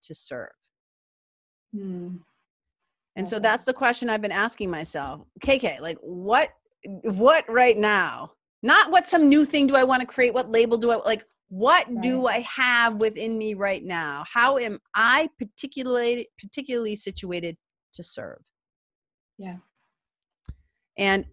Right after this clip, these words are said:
Speaker 1: you gotta, we gotta, like, this is, this is the time of, like, fearless moral inventory.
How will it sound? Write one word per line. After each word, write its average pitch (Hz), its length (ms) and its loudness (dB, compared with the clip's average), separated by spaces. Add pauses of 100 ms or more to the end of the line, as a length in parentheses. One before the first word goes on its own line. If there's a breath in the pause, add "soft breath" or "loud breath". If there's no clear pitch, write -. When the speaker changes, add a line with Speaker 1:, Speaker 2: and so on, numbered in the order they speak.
(160)
Speaker 1:
you 196 140 -6
gotta, 226 300 4
we 214 160 -2
gotta, 233 260 6
like, 220 260 2
this 247 200 0
is, 269 180 -4
this 269 200 0
is 320 140 -4
the 311 100 -6
time 277 440 -4
of, 190 100 -6
like, 180 240 -6
fearless 269 800 -2
moral 202 680 -4 (140)
inventory. 160 800 -8